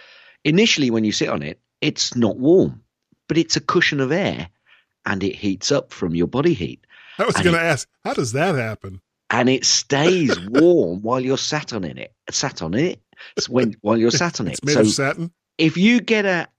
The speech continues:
Speaker 1: a cushion seat, blow up cushion seat, I'll tell you what, it's a revelation,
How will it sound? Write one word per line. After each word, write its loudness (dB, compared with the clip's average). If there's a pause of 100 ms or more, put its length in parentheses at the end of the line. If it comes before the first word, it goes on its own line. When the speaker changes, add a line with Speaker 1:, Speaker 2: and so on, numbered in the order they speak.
(200)
Speaker 1:
a -10 (200)
cushion -6
seat, -6
blow -4
up -12
cushion -10
seat, -4
I'll -8
tell -2
you 4
what, 2 (1080)
it's 2
a 6
revelation, 2